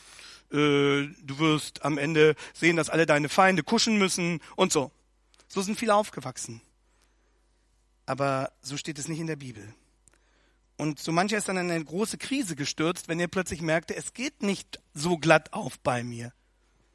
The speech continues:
Und auf solche Situationen wollen uns die nächsten Verse vorbereiten, nämlich ab Vers fünfunddreißig Mitte.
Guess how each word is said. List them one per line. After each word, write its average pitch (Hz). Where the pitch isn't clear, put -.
Und 156
auf -
solche 156
Situationen 170
wollen 160
uns 160
die 170
nächsten 147
Verse 127
vorbereiten, 151
nämlich 151
ab -
Vers 165
fünfunddreißig 156
Mitte. 123